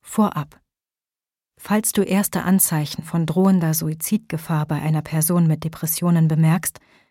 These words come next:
dann nimm dies ernst. Sollte sich deine Angehörige oder dein Angehöriger mit expliziten Suizidgedanken tragen, dann lass sie oder ihn nicht allein.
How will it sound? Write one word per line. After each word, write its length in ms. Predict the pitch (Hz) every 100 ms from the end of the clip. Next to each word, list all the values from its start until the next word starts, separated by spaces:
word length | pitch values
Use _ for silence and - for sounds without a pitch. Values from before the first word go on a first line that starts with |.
| _ _ _
dann 180 | - 180
nimm 220 | 180 208
dies 240 | 202 190 -
ernst. 520 | 175 160 160 - - _ _ _ _ _ _ _ _ _ _ _ _ _ _ -
Sollte 320 | 208 220 226
sich 180 | 202 180
deine 300 | 175 170 175
Angehörige 760 | 208 202 175 185 180 170 170
oder 160 | 165 160
dein 160 | 156
Angehöriger 800 | 160 185 190 165 175 175 175 160
mit 180 | 151 147
expliziten 680 | 160 - 175 165 202 196 175
Suizidgedanken 1040 | 160 160 160 - 214 - 160 156 156 170
tragen, 440 | - 185 175 190 190 - - _ _ _ _ -
dann 160 | 185
lass 240 | 185 185 -
sie 200 | 202 214
oder 240 | 190 -
ihn 160 | 190 190
nicht 220 | 185 170
allein. 420 | 170 160 147 156